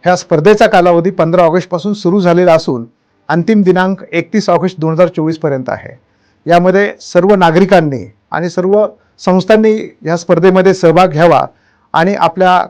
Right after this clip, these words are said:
कल्पकतेला वाव द्यावा, असं या ठिकाणी मी मॅनेजिंग डायरेक्टर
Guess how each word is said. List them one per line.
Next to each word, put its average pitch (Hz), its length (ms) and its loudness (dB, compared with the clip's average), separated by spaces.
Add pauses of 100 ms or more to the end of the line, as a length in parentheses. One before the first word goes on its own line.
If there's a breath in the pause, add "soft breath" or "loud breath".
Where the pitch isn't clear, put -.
(100)
कल्पकतेला 185 540 0
वाव 175 260 4
द्यावा, 151 300 0 (380)
असं 185 440 -2
या 160 140 0
ठिकाणी 165 380 -2
मी 143 300 -2 (400)
मॅनेजिंग 170 420 0
डायरेक्टर 175 520 2